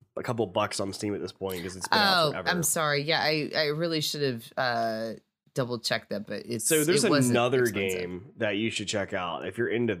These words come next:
Speaker 1: that.
Speaker 2: Mm.
Speaker 1: And I'm pulling up my Steam account to be able to pull you the name because the name is a lot different than the Stanley Parable. Uh, but
Speaker 2: Stanley Parable is fourteen ninety-nine on Steam.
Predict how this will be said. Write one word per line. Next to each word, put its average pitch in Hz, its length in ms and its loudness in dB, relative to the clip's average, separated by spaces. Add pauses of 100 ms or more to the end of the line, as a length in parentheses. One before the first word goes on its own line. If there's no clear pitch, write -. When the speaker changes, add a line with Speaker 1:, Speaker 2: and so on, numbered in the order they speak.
(120)
Speaker 1:
that. 87 300 -2
Speaker 2:
Mm. 117 260 -4 (320)
Speaker 1:
And 95 300 0
I'm 104 100 -2
pulling 131 320 2
up 107 120 0
my 107 220 2
Steam 110 260 -2
account 95 360 -4
to 92 60 -10
be - 140 -4
able 107 100 0
to 95 60 -4
pull 110 280 -2
you 101 120 0
the 92 80 -4
name 92 400 -2
because 90 260 -6
the 92 80 -2
name 104 380 0
is 90 400 -4 (180)
a 90 100 -6
lot 98 280 -2
different 90 420 -8
than 87 200 -10
the 85 60 -14
Stanley 87 360 -8
Parable. 82 560 -10 (520)
Uh, 76 240 -8 (180)
but 147 140 6
Speaker 2:
Stanley 233 320 4
Parable 220 540 0
is 160 200 0
fourteen - 440 -2
ninety-nine 135 420 0
on 110 160 -6
Steam. - 260 -8